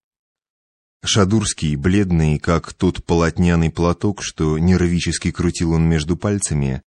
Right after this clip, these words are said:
сидел, обессиленно погрузясь в свое кресло и не смея поднять глаза на эту женщину, которая из его жертвы стала теперь его судьей и палачом.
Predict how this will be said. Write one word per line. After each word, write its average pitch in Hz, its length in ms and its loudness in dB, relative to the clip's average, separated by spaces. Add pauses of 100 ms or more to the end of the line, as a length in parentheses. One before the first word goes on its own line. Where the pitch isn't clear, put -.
(120)
сидел, 139 500 0
обессиленно 85 800 0
погрузясь 87 680 -2
в - 120 -10
свое 90 340 0
кресло 95 540 -2
и 80 380 -4
не 90 200 4
смея 107 340 2
поднять 76 460 0
глаза 80 460 -2
на 71 220 -2
эту 76 360 -8
женщину, 76 680 0 (200)
которая 139 540 0
из 92 300 -2
его 82 500 2
жертвы 90 500 -2
стала 117 360 -4
теперь 98 400 -2
его 80 460 -4
судьей 85 600 0
и 76 300 -4
палачом. 71 760 -4